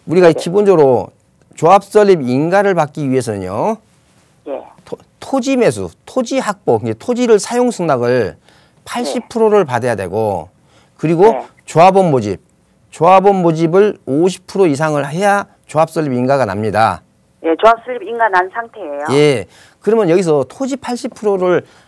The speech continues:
Speaker 1: 확보를 했다는 것은 사용 승낙을 받았다는 거지 토지 값을 다 대금을 지급했다는 그런 의-, 의-, 의미는 아닙니다.
Speaker 2: 네, 네, 네.
Speaker 1: 예. 그다음에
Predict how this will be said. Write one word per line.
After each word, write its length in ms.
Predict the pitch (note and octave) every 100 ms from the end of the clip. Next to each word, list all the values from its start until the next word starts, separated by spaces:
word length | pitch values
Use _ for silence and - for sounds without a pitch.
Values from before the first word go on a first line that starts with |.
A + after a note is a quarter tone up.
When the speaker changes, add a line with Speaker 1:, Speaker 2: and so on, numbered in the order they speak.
| _
Speaker 1:
확보를 480 | - A#3+ - B3+ B3
했다는 340 | G3 F3 D#3
것은 400 | C3+ B2+ E3+ A#2+ - _ _
사용 440 | - - B3+ C4
승낙을 400 | A#3+ A#3 G#3+ F#3+
받았다는 400 | D#3 C#3+ - A#2
거지 380 | G#2+ G#2+ F3 B2+
토지 500 | - A#3+ A#3 A#3 A3 F#3 _ _
값을 300 | - E3 G3
다 200 | F#3+ F#3 F3+ _ _ _
대금을 420 | - F3 F#3+ F#3+ F3
지급했다는 920 | - D3 E3+ G#3 G3 F3 E3 D3+ C3 _
그런 280 | - F3+ E3+
의-, 160 | C#3+ - _ _ _
의-, 180 | - E3 - _ -
의미는 280 | F#3 F#3 B2+
아닙니다. 760 | A2 E3+ F3+ F#2+ F2+ F#2+ G3 - _ -
Speaker 2:
네, 180 | G3+ G3+
네, 180 | D3 C#3
네. 100 | C3
Speaker 1:
예. 320 | B2 A#2+ G2+ -
그다음에 500 | G3 A#3 G#3+ B2+